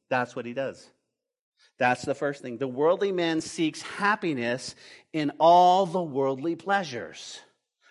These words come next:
Let me give you three, three quick examples of this. That would be, number one, the frequency of his behavior or conduct. Okay? The frequency. How often do I do this? Number two,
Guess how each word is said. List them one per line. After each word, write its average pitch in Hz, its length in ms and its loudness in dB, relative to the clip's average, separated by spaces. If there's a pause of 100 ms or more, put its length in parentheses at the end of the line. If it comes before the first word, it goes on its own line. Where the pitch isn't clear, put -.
Let 165 100 0
me 196 40 2
give 180 180 -2
you 175 80 -4
three, 151 380 -4
three 160 160 -2
quick 143 260 -4
examples 123 540 -4
of 107 140 -10
this. 95 320 -10 (320)
That 156 160 4
would 175 100 0
be, 165 140 0
number 156 260 0
one, 151 320 -2
the 131 100 0
frequency 175 840 -2
of 135 160 0
his 139 240 -4
behavior 127 880 -4 (220)
or 170 180 6
conduct. 180 680 -2 (720)
Okay? 165 420 2
The 151 100 -2
frequency. 208 500 -4
How 185 260 4
often 196 300 4
do 180 140 0
I 180 100 2
do 196 220 -6
this? - 500 -16 (2000)
Number 190 220 2
two, 220 400 -2